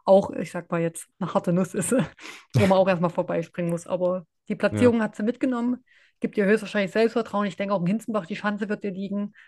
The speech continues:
Speaker 1: und dann werden die Karten eh neu gemischt.
Speaker 2: De-, definitiv. Und, äh, es soll ja schon deutsche Skispringerinnen gegeben haben, die ohne Weltcupsieg zu Großereignissen, äh, gefahren sind und dann trotzdem, äh, Titel gewonnen haben. Wer das wohl gewesen sein könnte.
Speaker 1: Ja, gab's alles schon, das nicht nur einmal.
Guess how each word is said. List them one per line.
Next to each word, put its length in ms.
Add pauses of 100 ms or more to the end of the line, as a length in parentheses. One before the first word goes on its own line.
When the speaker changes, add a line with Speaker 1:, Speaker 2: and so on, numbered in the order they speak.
(220)
Speaker 1:
und 140
dann 140
werden 140
die 60
Karten 280
eh 100
neu 180
gemischt. 320 (760)
Speaker 2:
De-, 300
definitiv. 560
Und, 240
äh, 320
es 140
soll 140
ja 120
schon 180
deutsche 280
Skispringerinnen 840
gegeben 380
haben, 220
die 120
ohne 240
Weltcupsieg 600
zu 100
Großereignissen, 960
äh, 180
gefahren 380
sind 220
und 160
dann 120
trotzdem, 580
äh, 80
Titel 280
gewonnen 380
haben. 260 (920)
Wer 100
das 260
wohl 120
gewesen 420
sein 320
könnte. 420
Speaker 1:
Ja, 200
gab's 220
alles 240
schon, 160
das 160
nicht 100
nur 100
einmal. 340